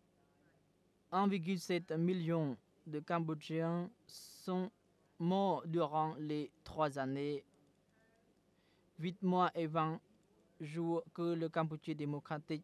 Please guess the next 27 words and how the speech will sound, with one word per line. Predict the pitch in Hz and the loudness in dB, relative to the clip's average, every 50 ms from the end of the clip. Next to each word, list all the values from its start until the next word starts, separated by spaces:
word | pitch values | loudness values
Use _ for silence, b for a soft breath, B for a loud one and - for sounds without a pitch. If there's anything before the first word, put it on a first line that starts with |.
| _ - | _ -10
a | 147 147 143 - - | -8 -6 -6 -6 -6
gouverné | 160 147 156 151 147 151 139 135 151 147 | -8 -6 -4 -2 -2 -2 -2 -2 -2 -2
le | 139 139 139 | -2 -4 -4
pays. | 139 - 110 110 120 113 113 B B B B B B B B | -6 -8 -8 -8 -8 -8 -10 B B B B B B B B
C'est | - - - 156 143 139 - - | -14 -4 0 0 0 0 0 2
environ | - 214 220 202 196 196 180 180 196 190 | 6 8 8 8 6 4 2 2 2 2
le | 180 170 165 160 | 4 2 2 0
quart | 160 - - 170 165 165 165 | -2 0 2 4 4 4 2
de | 160 156 | 2 0
la | 143 143 135 | 0 0 0
population | 135 - 151 143 - 143 139 135 135 - - 147 143 | -2 -2 -6 -6 -6 -4 -4 -4 -4 -6 -4 -4 -4
de | 139 131 | -4 -4
l'époque. | 120 113 107 - - 127 120 113 - - - - _ _ _ _ _ _ B B B B B B B B B - | -4 -6 -6 -6 -6 -6 -6 -6 -8 -16 -20 -20 _ _ _ _ _ _ B B B B B B B B B -2
Une | 180 175 175 170 165 156 | 2 2 4 4 2 2
grande | 139 156 180 208 214 202 | 0 0 0 2 2 4
partie | 214 196 185 - - 190 185 | 2 0 0 0 -4 -2 -2
de | 170 | 0
la | 160 151 147 151 | 0 2 0 0
population | - 175 170 165 - 175 170 170 165 - - 165 160 | 0 -2 -4 -2 -2 -2 0 -2 -2 -2 -2 -2 -2
cambodgienne | 156 - 151 151 143 143 139 - 151 139 139 123 | 0 0 -2 -2 -2 -4 -6 -6 -4 -6 -4 -6
actuelle | 92 127 - - 131 127 - 135 143 147 147 - _ - | -8 -10 -12 -12 -12 -8 -4 -4 -2 -2 -4 -6 _ -10
a | - 139 143 147 | -8 -6 -4 -2
non | 156 170 202 208 | 0 2 4 2
seulement | 208 - 208 190 185 190 190 175 | 2 2 0 0 0 0 0 -2
été | 170 170 170 _ - 175 165 | -4 -6 -6 _ -2 -2 -2
personnellement | 165 - 170 151 - - 170 160 156 151 151 147 139 131 139 | 0 0 -2 -2 -2 -2 -4 -2 -2 -2 -2 -2 -4 -6 -8
soumise | - - - 190 180 180 180 180 165 147 147 - | -10 -8 -2 0 2 2 2 2 -2 -4 -10 -14